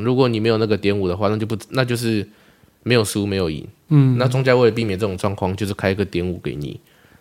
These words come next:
Speaker 1: 就是变成说你一定要超过那个零点五，你才会有分，你才会有钱拿这样子。哎，你们这样，你们通常没有赌的会觉得说那个零点五很小，就是根本没有差。可是你们有在玩就会知道说，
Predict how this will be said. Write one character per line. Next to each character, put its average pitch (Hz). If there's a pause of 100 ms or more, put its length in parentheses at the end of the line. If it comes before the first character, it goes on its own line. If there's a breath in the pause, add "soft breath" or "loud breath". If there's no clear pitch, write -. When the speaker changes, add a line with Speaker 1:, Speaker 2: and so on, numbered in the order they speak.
(160 soft breath)
Speaker 1:
就 117
是 113
变 123
成 104
说 104
你 101
一 -
定 107
要 139
超 135
过 127
那 117
个 110
零 98
点 98
五， 95 (460 soft breath)
你 95
才 98
会 98
有 80
分， - (240)
你 113
才 127
会 147
有 107
钱 87
拿 87
这 95
样 85
子。 - (500 soft breath)
哎， 139
你 127
们 120
这 135
样， 143 (140)
你 120
们 120 (160)
通 175
常 165
没 139
有 135
赌 120
的 101
会 120
觉 101
得 98
说 110
那 117
个 110
零 101
点 95
五 87
很 85
小， - (640 soft breath)
就 117
是 120
根 120
本 101
没 92
有 82
差。 -
可 -
是 131
你 135
们 101 (200)
有 104
在 135
玩 98
就 107
会 110
知 104
道 104
说， 95